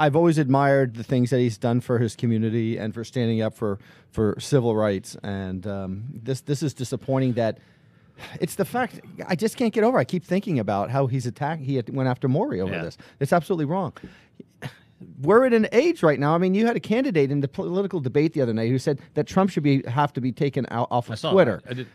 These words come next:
Speaker 1: And you have all these people who are just getting on opposite sides of, you know, uh, you know, ultra liberalism can be just as dangerous as ultra conservatism. And it, I don't know if why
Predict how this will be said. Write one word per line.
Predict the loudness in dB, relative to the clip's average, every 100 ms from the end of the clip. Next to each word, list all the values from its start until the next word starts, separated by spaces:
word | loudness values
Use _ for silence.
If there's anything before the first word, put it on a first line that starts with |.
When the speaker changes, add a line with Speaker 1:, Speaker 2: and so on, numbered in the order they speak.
| -10
Speaker 1:
And | -4 -2 0 -2 -4 -10 _
you | -6 0
have | 0 0
all | -2
these | 0 -2
people | -4 2 4 4
who | 4
are | 4
just | 0 0
getting | 0 2
on | 0 -2
opposite | -4 -4 -4 -6 -8
sides | 0 2 4 2 -2 -2
of, | -2 -4 -6 -6
you | -4
know, | -4 -6 _ _ _ _ -16
uh, | -12 -4
you | 0
know, | 2 2 2
ultra | 4 4
liberalism | 4 4 4 4 4 2 2 0 -6 -10 -2
can | 0
be | 2
just | 2 0
as | -2
dangerous | 0 0 0 -2
as | -4 -4
ultra | -4 -2
conservatism. | -2 0 0 2 0 -2 -8 -12 -20 -8
And | -2 -2 -2 -6 -16 -20 -20 _ -20 -20 -20 _ _ -12
it, | -12 -12 -20 -20 _ _ -20 -20 _ _ -20 -20 -18 -20 -14 -2
I | 0
don't | 2 2
know | 2 4
if | 0 -2 -12
why | 0 4 4 4